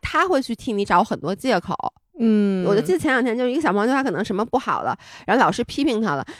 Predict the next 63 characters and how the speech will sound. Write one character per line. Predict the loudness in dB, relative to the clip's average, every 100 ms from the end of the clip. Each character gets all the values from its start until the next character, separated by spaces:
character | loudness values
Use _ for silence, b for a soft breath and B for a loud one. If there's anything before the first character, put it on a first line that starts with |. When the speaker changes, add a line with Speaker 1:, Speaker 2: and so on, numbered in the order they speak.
| B
Speaker 1:
然 | 0
后 | 2 2
呢， | 2 0 _ _ -2
就 | 0
说 | 2
：“啊， | 2
那 | 2 0
个 | -2
是 | 0
老 | 0 0
师 | -2
不 | -2 2
对。” | 2
反 | 2 -2
正 | 0
类 | 0
似 | 0
于 | 0
那 |
种 | 0 -2
无 | -4 -2
限 | 0 2 2
地 | 0
去 | -4 -2
说， | -2
这 | 0 -2
其 | -2
实 | 0
都 | 2
是 | 2
别 | -2
人 | -4
的 | -4 -4
问 | -6
题。 | -8 -10 -4
Speaker 2:
嗯。 | -2 0 -2 -2
Speaker 1:
然 | 0
后 | 2
导 | 2 0
致 | -2
这 | -2 0
些 | 0 -2
孩 | -4 -4 -4
子， | -2 -2 -2
其 | -4 -4 -2
实 | 0 -2
现 | -2 -2
在 | -2 -2
虽 | 0
然 | 0 0
年 | -2 -2
纪 |
不 | -4 0
大， | 0
还 | 0 -2
只 | -4 -6
是 | 0
在 | 0
上 | 0 -2
小 | -4 -4
学 | -4
阶 | 0 0
段， | 0